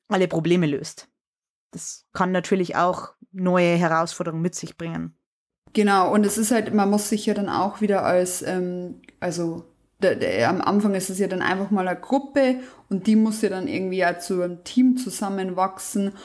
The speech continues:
Speaker 2: und da muss, also das, das, ähm, braucht ja auch seine Zeit, das braucht Vertrauen. Also das dauert ja ein bisschen, dass man irgendwie dann die Scrum-Werte erleben kann.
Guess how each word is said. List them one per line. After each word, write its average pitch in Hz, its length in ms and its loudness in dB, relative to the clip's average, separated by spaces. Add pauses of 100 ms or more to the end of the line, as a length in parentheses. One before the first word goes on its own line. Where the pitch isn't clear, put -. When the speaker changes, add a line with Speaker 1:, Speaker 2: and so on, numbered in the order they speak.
(260)
Speaker 2:
und 190 280 0
da 185 160 4
muss, 196 280 0
also 180 300 -2
das, 180 340 -2
das, - 360 -6
ähm, 170 540 -2 (220)
braucht 180 280 -2
ja - 180 2
auch 208 60 2
seine 190 200 2
Zeit, 185 280 -2
das 175 100 -6
braucht 180 300 -6
Vertrauen. 185 880 0 (580)
Also 190 240 4
das - 480 -8
dauert 196 320 4
ja 170 220 4
ein 170 60 -2
bisschen, 190 280 -2
dass 180 160 -2
man 180 80 -2
irgendwie 170 200 -2
dann 170 200 -2
die 170 140 -4
Scrum-Werte 196 1300 0
erleben 190 600 0
kann. 196 360 -4